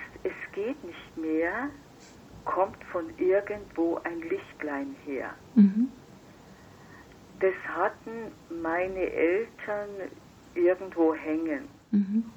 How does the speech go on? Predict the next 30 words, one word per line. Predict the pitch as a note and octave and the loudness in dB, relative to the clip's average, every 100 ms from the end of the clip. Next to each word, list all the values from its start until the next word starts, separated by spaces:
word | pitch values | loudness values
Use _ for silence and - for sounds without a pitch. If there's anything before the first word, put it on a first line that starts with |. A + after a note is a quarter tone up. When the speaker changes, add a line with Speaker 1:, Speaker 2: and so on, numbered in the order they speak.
| - - - - - - - - - | -20 -20 -20 -20 -20 -20 -20 -20 -20
Speaker 1:
Es | - | -6
war | E3 F3 F3+ | 0 0 0
in | D#3 E3+ E3 D#3+ | -4 -8 -8 -4
so | D#3 | -4
ein | D#3+ D#4 - | -4 -2 4
Bild | F#3+ G#3+ - - | 4 4 -4 -10
integriert, | - - - D#3+ - E3 F#3 A#3+ C4 | -10 -6 -6 -4 -4 -2 0 -2 -4
da | - - | -6 -6
stand | - E3+ F3 - | -4 -6 -2 -2
der | D#3 - | -2 -2
Text. | - - - - - - - - - - - - F#3 | -6 -6 -8 -16 -16 -18 -16 -12 -10 -10 -12 -6 -4
Und | F3+ - - | -4 -4 -2
das | E3+ - - - - - | -2 -4 -18 -20 -20 0
fällt | G3 G3 - | 4 4 4
mir | G#3+ - | 0 0
eigentlich | F3+ F3 F#3 - - | 0 -4 -8 -10 -10
im | F3 E3 | -6 4
Leben | E3 F3+ A#3 G3+ - | 6 6 2 -6 -6
immer | G#3 G#3+ A3 G#3 | -4 0 0 0
wieder | F#3 A#3+ - | 0 0 2
mal | D#3+ D#3+ D#3 | 2 2 2
ein. | D3+ D3+ D3 | 0 0 -2
Und | D#3+ E3 | -4 -4
da | |
passt | E3 - G3 - - | -2 -2 -4 -6 0
der | F3 E3 | 0 0
Traum | E3 D#3 F3 G3 | 2 2 2 -2
auch | - D3 D3+ - - | -4 -4 -4 -8 -4
gut. | F#4 C4+ D#4 - - - | -4 -4 -10 -16 -12 -2
Speaker 2:
Mhm. | G#3 G3 A#3+ | 0 0 -4